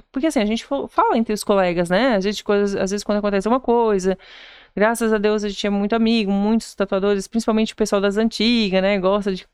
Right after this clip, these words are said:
de trocar ideia e tal, né? E é muito difícil a gente ver um caso de alergia. No preto, nunca vi. Mas às vezes tem casos num azul, num verde e tal, hum,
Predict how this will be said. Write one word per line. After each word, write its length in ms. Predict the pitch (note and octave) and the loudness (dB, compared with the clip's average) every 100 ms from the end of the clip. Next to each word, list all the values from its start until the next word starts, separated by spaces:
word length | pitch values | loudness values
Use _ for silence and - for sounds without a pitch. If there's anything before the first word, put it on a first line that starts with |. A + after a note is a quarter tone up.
| E3+ | -18
de 160 | - | -10
trocar 260 | - G3 G#3 | -4 0 2
ideia 380 | G#3+ F#3+ G#3+ F#3 | 2 2 4 2
e 40 | |
tal, 280 | - G3 G#3+ | 2 2 2
né? 200 | F#3+ A#3+ - - - - - - | 0 -2 -8 -20 -20 -20 -20 -14
E 840 | - A3 A3 A3 A3 A3 A3 A3 A#3 | -4 0 2 2 0 0 0 -2 0
é 60 | |
muito 260 | C4 F4+ F#4 | 2 2 0
difícil 360 | C#4+ C4+ C4 A#3+ | -2 -2 -2 0
a 20 | |
gente 220 | A#3 A3+ | 0 0
ver 120 | G#3+ | 0
um 160 | A3 G#3+ | 2 0
caso 320 | G#3 G3+ G3 | 0 0 0
de 80 | F#3+ | 0
alergia. 600 | G3 G3 F#3 E3+ D#3 F3+ - _ _ _ | 2 2 0 -2 -6 -8 -16 _ _ _
No 140 | A#3+ C4 | -2 0
preto, 600 | C4 D4 E4+ - D#4+ D#4 - | 0 0 0 -4 -6 -8 -2
nunca 420 | A#3 C4 C4 C#4 | 2 2 2 2
vi. 360 | G#3 D#3+ E3 - _ _ _ _ _ - - | 0 -2 -4 -12 _ _ _ _ _ -20 -12
Mas 460 | G#3+ G#3+ A3 B3+ C4+ | -2 0 2 2 0
às 100 | C4 | 0
vezes 160 | B3 A#3+ | 0 0
tem 160 | B3 | -2
casos 360 | A#3+ G#3+ G#3+ G3 | 0 0 0 0
num 200 | G3 G#3+ | 0 2
azul, 460 | A#3+ - A3 A3+ F#3+ | 0 -2 0 0 2
num 200 | G3+ G3+ | 0 0
verde 540 | F3+ A3 G#3+ F#3 - | 2 2 2 -2 -6
e 40 | F#3 | -4
tal, 320 | G3+ A3+ B3 | 0 0 0
hum, 240 | A3+ A#3 | -2 -4